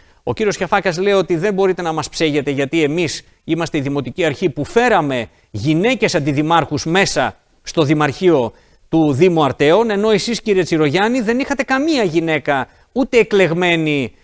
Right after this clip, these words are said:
για να μπορέσετε να τις δώσετε αρμοδιότητες». Εκεί λοιπόν υπήρξε ένας διαξυφισμός. Πήρε το λόγο και ο νέος πρόεδρος, ο κύριος Καραγιώργος, ο οποίος είπε στον κύριο Τσιρογιάννη ότι «εγώ δεν ξέρω γιατί εσείς έχετε θέματα με μένα, εγώ θα προσπαθήσω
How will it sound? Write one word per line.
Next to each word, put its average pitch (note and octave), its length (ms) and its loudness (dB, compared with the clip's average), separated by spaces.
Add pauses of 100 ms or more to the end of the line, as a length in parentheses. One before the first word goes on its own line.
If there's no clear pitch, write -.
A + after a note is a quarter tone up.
(120)
για D#3+ 260 0
να E3+ 120 2
μπορέσετε E3+ 500 0
να E3+ 100 0
τις C#3 160 -2
δώσετε C#3+ 720 0
αρμοδιότητες». D3+ 960 0 (200)
Εκεί F#3 280 -4
λοιπόν B3+ 240 0
υπήρξε B3 320 -4
ένας A#3 140 -2
διαξυφισμός. F3 720 -2
Πήρε C4+ 240 2
το A3+ 100 0
λόγο A3 260 2
και F#3 160 0
ο F3 100 0
νέος F3+ 260 -4
πρόεδρος, D3 720 0
ο C#3+ 80 -10
κύριος D#3 240 -4
Καραγιώργος, B2+ 680 -2 (280)
ο G3 100 0
οποίος G#3 360 0
είπε G3+ 380 -2 (200)
στον F#3 180 -2
κύριο F3+ 200 2
Τσιρογιάννη E3+ 540 0
ότι E3+ 220 -2
«εγώ F3+ 560 2 (400)
δεν A#3 200 -2
ξέρω A3+ 300 2
γιατί G3+ 460 0
εσείς F#3 340 -2
έχετε F3+ 320 -4
θέματα E3+ 420 -2
με D#3+ 140 0
μένα, E3 200 -2
εγώ F#3+ 140 -4
θα G#3+ 80 -2
προσπαθήσω F3+ 640 -2